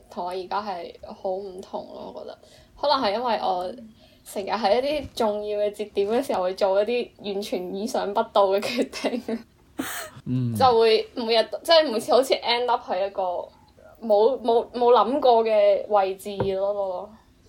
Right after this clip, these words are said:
Speaker 2: 嗯。
Speaker 1: 所以我覺得我可能未，十年之後可能都係會噉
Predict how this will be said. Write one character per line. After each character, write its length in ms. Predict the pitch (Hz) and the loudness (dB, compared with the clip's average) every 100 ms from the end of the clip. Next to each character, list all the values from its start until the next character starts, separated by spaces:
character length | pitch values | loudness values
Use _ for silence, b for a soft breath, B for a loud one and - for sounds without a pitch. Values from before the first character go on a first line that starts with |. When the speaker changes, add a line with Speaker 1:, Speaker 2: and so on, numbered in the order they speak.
| - | -6
Speaker 2:
嗯。 500 | 127 127 113 110 104 | -2 -2 -2 -4 -6
Speaker 1:
所 140 | 101 | -2
以 40 | 285 | 0
我 140 | 262 | 2
覺 20 | |
得 80 | 269 | 4
我 180 | 269 262 | 6 6
可 200 | 240 254 | 6 6
能 220 | 208 - - | 4 -4 0
未， 260 | 214 - - | 0 0 2
十 180 | - 254 | 4 4
年 200 | 233 214 | 0 4
之 80 | 311 392 | 4 6
後 200 | 240 247 | 6 8
可 180 | 262 226 | 6 6
能 80 | |
都 80 | 220 | 6
係 160 | 247 202 | 4 4
會 140 | 185 | 0
噉 160 | 185 | -8